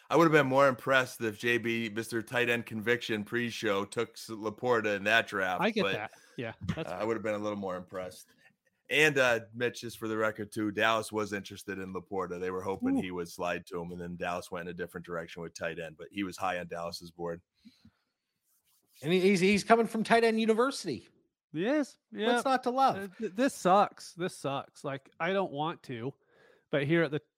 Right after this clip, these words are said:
Speaker 2: two oh three, I'm gonna take Charbonnet. Like, I don't want him. I don't have him. I've done probably twenty rookie drafts so far, I think. I might have him on one team,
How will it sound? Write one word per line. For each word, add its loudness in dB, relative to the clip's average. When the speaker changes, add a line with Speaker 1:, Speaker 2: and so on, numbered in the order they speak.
Speaker 2:
two 4
oh 2
three, 0
I'm -4
gonna -6
take -4
Charbonnet. -6
Like, -8
I -2
don't -2
want -4
him. -14
I 6
don't 4
have 4
him. 0
I've 2
done 0
probably 0
twenty 4
rookie 6
drafts 6
so 12
far, 4
I 4
think. 0
I 4
might 2
have -2
him -2
on -2
one 0
team, -2